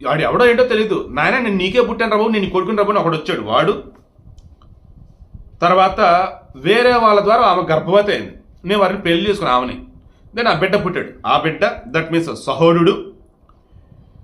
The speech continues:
తర్వాత తన వంశంలో already పుట్టినవాడు, తనకన్నా తక్కువ కులం గల స్త్రీకి తన ద్వారా పుట్టినవాడు. వీరంతా కూడా అబంధు దాయాదులు. So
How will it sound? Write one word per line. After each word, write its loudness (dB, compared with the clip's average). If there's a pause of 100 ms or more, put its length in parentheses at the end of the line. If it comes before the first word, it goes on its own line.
(160)
తర్వాత 4 (920)
తన 4
వంశంలో 2
already 0
పుట్టినవాడు, 0 (1500)
తనకన్నా 0
తక్కువ -2
కులం 0
గల -2
స్త్రీకి -6
తన 2
ద్వారా 2
పుట్టినవాడు. -4 (1200)
వీరంతా 2
కూడా 2
అబంధు 2
దాయాదులు. 0 (1600)
So 2